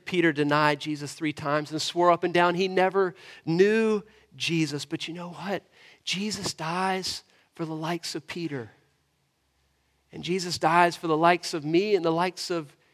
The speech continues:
you, people who are total failures, utterly unworthy. And he says, "You know what? I'm gonna build my church on these people." People who are poor in spirit, people who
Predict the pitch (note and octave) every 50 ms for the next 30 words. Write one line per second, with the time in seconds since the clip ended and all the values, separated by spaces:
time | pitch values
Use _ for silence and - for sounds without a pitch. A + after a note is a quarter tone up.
0 | _ _ _ - C#3 C3 D3 G3 G3+ G#3 G3 E3+ C#3+ - - G3+ G3 - F#3+ F3+
1 | E3 F#3 G3 F#3+ F#3 F3 E3 - - - - - F#3+ G#3 G#3+ A3 A#3 G#3+ F#3 D3
2 | - - C#3+ B2+ A2 G#2 G2+ G#2+ - - - - - - - - _ _ _ _
3 | _ _ _ _ _ _ _ _ _ _ _ _ _ _ _ _ E3+ G3 G#3+ A3
4 | G#3+ G3 F3+ E3 D#3 D3 C#3 C3 B2 B2+ - _ _ _ _ _ _ - D3+ D#3
5 | D#3 C#3+ C3+ C#3+ C#3+ D3 D3+ D3+ C3 C3+ B2 B2 B2 C3 C3+ B2+ - - D#3 C#3
6 | C3+ C3+ D3 D3+ D#3+ D#3+ E3 E3+ E3+ E3+ - - _ _ _ _ _ _ _ _
7 | _ _ _ _ _ _ _ _ - - D3+ D#3+ E3 C3 A#2 G#2+ A#2 B2+ B2+ B2+
8 | B2 B2+ A#2 A2+ - - - B2+ A#2+ - - A#2 G#2 G#2 G2+ G2+ A2+ A#2 A#2+ A#2
9 | - - - G2+ F2+ _ G#2+ F#2+ F#2+ - _ _ _ _ _ _ _ _ _ _
10 | _ _ _ _ _ _ _ _ _ _ _ _ _ _ _ _ _ _ _ _
11 | - D#3+ D#3+ D#3+ D#3+ D3 D3 D#3 D3 C3+ C3+ - - - D3+ C#3+ D3 D3+ D3+ D3+
12 | D3+ - - - - A2+ A2 G#2 A2+ A2+ - _ _ _ _ _ _ _ _ _
13 | _ _ _ _ _ _ _ _ _ _ _ _ _ _ _ _ - E3 D#3+ D3
14 | D#3+ D3+ C#3+ C#3+ D3+ D3+ D3 C#3+ C#3 C3+